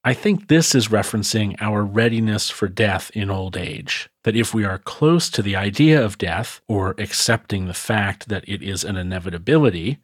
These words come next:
metaphorically stated as the captain calling for us,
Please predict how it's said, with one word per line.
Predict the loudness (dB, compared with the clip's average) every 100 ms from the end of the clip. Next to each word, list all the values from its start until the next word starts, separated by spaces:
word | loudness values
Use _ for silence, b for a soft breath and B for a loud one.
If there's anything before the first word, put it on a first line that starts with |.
| _
metaphorically | 0 2 0 0 2 2 0 -6
stated | -4 -2 -2 -2 -4 -6
as | -6 -6
the | -10
captain | -10 -4 -4 -6 -6 -4 -4
calling | -2 2 2 2 -2 -4
for | -8 -8
us, | -4 -4 -4 -8